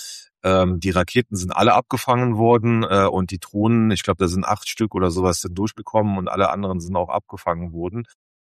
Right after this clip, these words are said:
Das muss man schon sagen, ist schon sehr, äh, wie soll man das sagen, professionell und gut organisiert, was da passiert.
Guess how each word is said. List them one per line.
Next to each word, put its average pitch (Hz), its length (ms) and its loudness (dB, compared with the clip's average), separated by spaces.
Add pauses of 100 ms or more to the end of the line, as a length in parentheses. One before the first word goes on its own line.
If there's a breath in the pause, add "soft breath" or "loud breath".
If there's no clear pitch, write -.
(120)
Das 85 220 -12
muss 101 160 -4
man 92 80 -8
schon 95 180 -6
sagen, 92 400 2
ist - 300 -6
schon 101 400 0
sehr, 92 960 4
äh, - 140 -20
wie 92 60 -6
soll 92 140 -4
man 90 140 2
das 82 100 -2
sagen, 92 240 0
professionell 95 800 0
und 92 160 -2
gut 110 160 -4
organisiert, 90 640 0
was 90 140 -2
da 87 100 -4
passiert. 98 560 -4